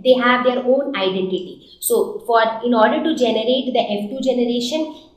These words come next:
gamete formation has to take place, and during gamete formation, T and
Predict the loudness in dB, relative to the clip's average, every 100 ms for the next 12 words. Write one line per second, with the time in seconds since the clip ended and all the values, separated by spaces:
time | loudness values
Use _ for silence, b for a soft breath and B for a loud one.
0 | -4 0 0 -2 -2 0 2 0 0 -6
1 | -6 -8 -10 -8 -8 -8 -4 -4 -4 -8
2 | -8 -2 0 0 -2 0 0 2 2 2
3 | 0 -2 -2 0 0 0 -2 -6 -6 -8
4 | -8 -6 -6 -6 -2 -2 -2